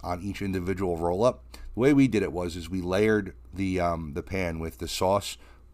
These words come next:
put the lasagna roll-ups in, did it the way it was supposed to, and then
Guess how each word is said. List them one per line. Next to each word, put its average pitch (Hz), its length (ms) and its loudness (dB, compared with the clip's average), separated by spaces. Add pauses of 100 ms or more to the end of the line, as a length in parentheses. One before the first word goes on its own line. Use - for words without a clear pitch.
(140)
put 107 180 0
the 107 120 4
lasagna 95 680 2
roll-ups 98 400 0
in, 95 200 -6 (280)
did 113 120 4
it 117 120 4
the 110 80 4
way 101 160 4
it 92 60 0
was 92 120 -4
supposed - 380 -2
to, 104 140 -6
and 92 140 -8
then 95 140 -8